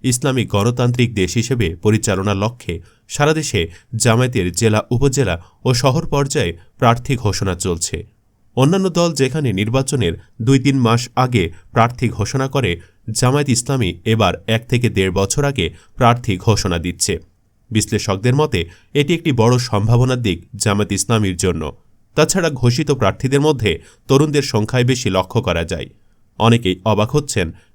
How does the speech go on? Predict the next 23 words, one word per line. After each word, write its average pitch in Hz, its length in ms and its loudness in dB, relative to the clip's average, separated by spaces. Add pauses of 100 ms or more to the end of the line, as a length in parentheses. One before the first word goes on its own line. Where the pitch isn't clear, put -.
(160)
জামায়াত 135 320 4
আসলে 110 320 0 (280)
সঠিক 127 380 2
সিদ্ধান্ত 120 420 2
নিচ্ছে 90 380 0
কিনা। 80 220 -6 (480)
প্রায় 113 200 4 (100)
একশো 120 300 0
জন 147 200 0
প্রার্থীর 131 480 0 (300)
পর্যালোচনা 120 640 2
করে 110 200 2
দেখা 95 240 0
গেছে, 139 300 -2 (400)
প্রার্থী 165 360 0
বাছাইয়ে 120 500 0
জামায়াত 104 280 0
সত্যিকার 120 520 0
অর্থে 123 240 -2 (320)
খুবই 147 220 2
সাহসী 131 380 2
সিদ্ধান্ত 104 460 -2
নিচ্ছে। 87 420 -4